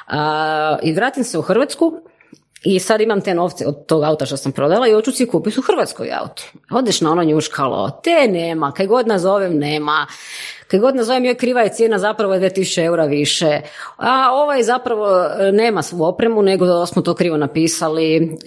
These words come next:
i ono, ra-, sve to trajalo. Taj proces kupovine auta je bio ono baš muka.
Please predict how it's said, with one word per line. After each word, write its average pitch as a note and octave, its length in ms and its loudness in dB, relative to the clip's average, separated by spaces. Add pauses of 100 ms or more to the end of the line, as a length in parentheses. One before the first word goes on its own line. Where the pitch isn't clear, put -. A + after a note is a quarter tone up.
(300)
i A#3 140 4
ono, F#3 380 0
ra-, F#3+ 220 -4 (100)
sve - 220 -8
to C4+ 160 -2
trajalo. D#3 600 -2
Taj G3 160 -12
proces F#3+ 420 -2
kupovine F3+ 540 0
auta G3 340 -2
je E3 60 -2
bio F3+ 280 2
ono E3 180 2
baš D#3+ 240 -2
muka. C#3 340 -2